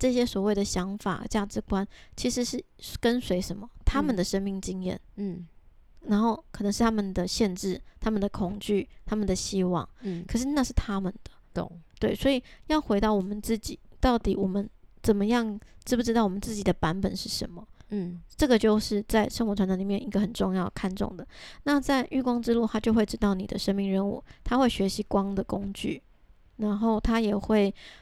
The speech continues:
Speaker 1: 呃，开发你的脉轮潜能，做很多的清理净化，然后能够开始，呃，就是说你会遇到某一些事情，你会开始能够在一个比较是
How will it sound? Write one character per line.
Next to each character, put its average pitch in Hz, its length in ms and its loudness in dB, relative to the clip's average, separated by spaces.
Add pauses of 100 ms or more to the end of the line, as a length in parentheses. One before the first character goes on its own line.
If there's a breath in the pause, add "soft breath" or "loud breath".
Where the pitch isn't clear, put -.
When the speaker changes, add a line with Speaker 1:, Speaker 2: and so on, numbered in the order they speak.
(120 loud breath)
Speaker 1:
呃， 220 440 -2 (300)
开 220 180 0
发 214 180 0
你 202 80 -2
的 196 100 -2
脉 202 200 2
轮 214 200 -4
潜 - 280 -4
能， 262 240 -12 (220)
做 226 180 6
很 202 180 2
多 202 140 4
的 208 100 2
清 214 240 -4
理 196 160 -4
净 202 280 -6
化， - 220 -4 (420 loud breath)
然 208 200 2
后 220 380 4
能 214 180 -2
够 226 140 4
开 220 260 0
始， - 380 -6 (380 soft breath)
呃， 226 500 -4 (220)
就 - 120 -2
是 277 160 2
说 240 280 2 (640 soft breath)
你 226 180 2
会 311 180 4 (100)
遇 285 120 4
到 269 120 4
某 208 200 -2
一 - 20 0
些 220 160 0
事 226 160 0
情， 196 220 -4
你 196 100 -2
会 233 120 2
开 220 300 0
始 196 280 -6
能 196 260 -4
够 202 280 4 (280 loud breath)
在 240 180 4
一 214 120 2
个 196 120 0
比 214 160 -2
较 196 360 2 (260 soft breath)
是 233 320 0